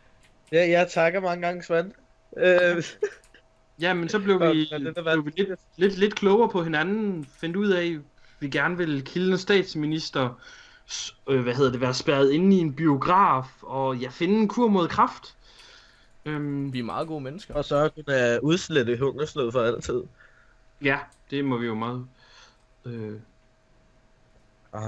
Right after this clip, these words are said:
Speaker 1: vi er så gode mennesker, mand. Det er
Speaker 2: Vi er
Speaker 1: helt
Speaker 2: så gode
Speaker 1: sindssygt.
Speaker 2: mennesker. Det er, det er helt vildt, hvor gode vi er. Og,
Speaker 1: Ja.
Speaker 2: øh, hvis vi skal være gode på andre punkter, så, øh, har jeg
Speaker 1: Husk at
Speaker 2: egentlig
Speaker 1: like, som og kommentere,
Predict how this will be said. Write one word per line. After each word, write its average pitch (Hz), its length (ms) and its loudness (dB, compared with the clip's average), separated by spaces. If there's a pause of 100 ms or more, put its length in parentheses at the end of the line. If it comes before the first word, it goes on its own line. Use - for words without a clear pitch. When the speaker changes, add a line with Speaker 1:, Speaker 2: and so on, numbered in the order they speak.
Speaker 1:
vi - 40 -12
er 107 140 -10
så 120 80 -4
gode 113 240 -2
mennesker, 110 380 -4
mand. 101 240 -8
Det 101 40 -10
er 104 40 -6
Speaker 2:
Vi 104 40 2
er 104 40 2
Speaker 1:
helt 127 140 4
Speaker 2:
så 139 120 -4
gode 127 200 4
Speaker 1:
sindssygt. 123 220 0
Speaker 2:
mennesker. - 340 -16 (100)
Det 120 120 2
er, 104 220 -2
det 127 120 2
er 123 40 2
helt 131 320 0
vildt, 131 220 0
hvor 127 300 2
gode 135 300 2
vi 113 180 0
er. 113 140 -2 (1040)
Og, 127 300 0
Speaker 1:
Ja. 117 40 -4
Speaker 2:
øh, 117 320 -10 (300)
hvis 147 200 -2
vi 165 80 0
skal 151 200 2
være 143 100 4
gode 208 420 4 (120)
på 135 320 0
andre 196 260 2
punkter, 160 440 -4 (240)
så, 151 680 -4
øh, 113 360 -4 (1400)
har 123 140 -4
jeg 120 120 2
Speaker 1:
Husk - 140 2
at 104 60 0
Speaker 2:
egentlig 131 160 2
Speaker 1:
like, 151 140 -6
som 160 200 -6
og 180 240 -6
kommentere, 147 600 -2